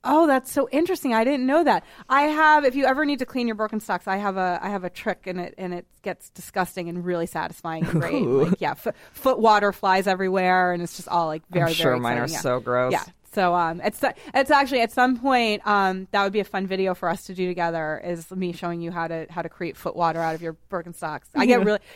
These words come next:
Speaker 1: you know, I get really excited about the dirty wash water.
Speaker 2: I mean,
Speaker 1: That's
Speaker 2: I
Speaker 1: like
Speaker 2: get it. It's sad. It feels like you're doing something.
Speaker 1: It's really satisfying. It's, like, gross and satisfying, and you're like, "Wow, this is weird, but man, I'm into it."
Speaker 2: That's why my favorite room to clean has always been the bathroom, because it's a room where you see,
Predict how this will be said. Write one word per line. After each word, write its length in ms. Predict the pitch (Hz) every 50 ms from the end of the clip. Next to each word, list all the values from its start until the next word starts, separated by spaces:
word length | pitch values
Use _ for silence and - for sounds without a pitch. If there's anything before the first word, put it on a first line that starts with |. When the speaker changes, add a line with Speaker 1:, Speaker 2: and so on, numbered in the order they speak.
| -
Speaker 1:
you 80 | - 269
know, 60 | 311
I 80 | 302 302
get 80 | 285
really 180 | 240 240 240 233
excited 360 | 208 - - 208 208 214 202
about 120 | 202 190 -
the 40 | 190
dirty 240 | 170 196 190 175 170
wash 260 | 170 170 170 - -
water. 380 | 180 170 170 170 170 160 160 165
Speaker 2:
I 60 | 233
mean, 140 | 269 294 269
Speaker 1:
That's 140 | 262 453 -
Speaker 2:
I 20 |
Speaker 1:
like 60 | 190
Speaker 2:
get 120 | 170 185 175
it. 140 | 143 131
It's 160 | 156 175 - -
sad. 240 | 165 156 160 165 -
It 180 | 175 170 -
feels 200 | - 233 226 220
like 100 | 202 -
you're 80 | 170 160
doing 260 | 143 156 151 147 135
something. 320 | - - 123 117 120 277 277
Speaker 1:
It's 120 | - 254
really 200 | 294 302 294 269
satisfying. 600 | 269 269 226 226 226 - - 185 165 156 175 180 -
It's, 160 | 208 208 -
like, 140 | 226 208 -
gross 300 | - 220 226 233 220 -
and 80 | 220
satisfying, 560 | - 208 196 190 - - 214 208 202 202 202 202
and 80 | 190
you're 80 | 185 185
like, 180 | 180 175 175
"Wow, 220 | - - 233 226 190
this 120 | 180 -
is 120 | 196 165 180
weird, 380 | 190 254 269 262 262 240 220 196
but 140 | 185 - 208
man, 320 | 247 262 277 269 240 214
I'm 180 | 196 190 190 196 _ -
into 440 | 320 359 381 403 - - 285 220 214
it." 320 | 190 175 175 - 69 -
Speaker 2:
That's 220 | - 202 214 - -
why 100 | 311 330
my 160 | 320 277 233
favorite 320 | - - 165 170 160 156
room 140 | 92 151 180
to 80 | - -
clean 340 | _ - - 147 143 143 180
has 160 | 190 170 143
always 220 | 131 135 135 -
been 200 | - 127 127 123
the 60 | 120
bathroom, 640 | - - 107 - - - - 220 247 277 302 339 339 _ _ _ _ _ _ -
because 480 | 196 - - 160 151 143 139 135 - -
it's 120 | 143 -
a 80 | 151 143
room 220 | 135 139 135 139
where 100 | 139 139
you 160 | 127 127 135 -
see, 800 | - - - - - - - - 135 131 120 120 117 110 113